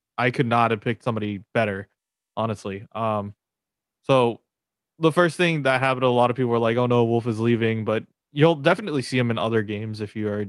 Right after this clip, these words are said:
following around. So, um, yeah, he, he's gone from the league, but he's gonna be in other things. And he's said he's more than welcome to, uh, rejoin the cast if there's, if they need a replacement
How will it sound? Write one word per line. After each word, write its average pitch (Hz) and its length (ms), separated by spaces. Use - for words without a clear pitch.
following 107 420
around. 101 440
So, 101 300
um, 101 360
yeah, 113 200
he, 123 160
he's 147 320
gone 151 260
from 170 120
the 147 100
league, 117 460
but 117 160
he's 113 240
gonna 117 200
be 110 340
in 120 180
other 107 220
things. 107 280
And 120 120
he's 131 240
said 170 240
he's 131 320
more 127 320
than 120 400
welcome 113 460
to, 104 360
uh, 98 340
rejoin 117 440
the 107 80
cast 113 420
if 107 200
there's, 104 420
if 120 100
they 110 120
need 107 160
a 104 40
replacement 110 680